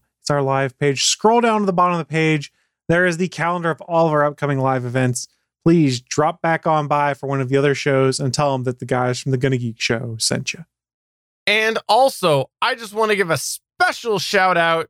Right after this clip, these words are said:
Speaker 2: to my wonderful co-hosts here, Chris and S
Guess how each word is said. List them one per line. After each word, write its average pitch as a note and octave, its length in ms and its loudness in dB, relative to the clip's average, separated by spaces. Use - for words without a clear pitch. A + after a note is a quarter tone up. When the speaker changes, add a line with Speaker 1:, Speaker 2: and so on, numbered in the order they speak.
Speaker 2:
to F3 200 0
my E3 220 4
wonderful E3+ 1000 0
co-hosts C#3 720 2
here, A#2+ 540 2
Chris F#3+ 280 0
and D#3+ 140 0
S C3+ 260 -4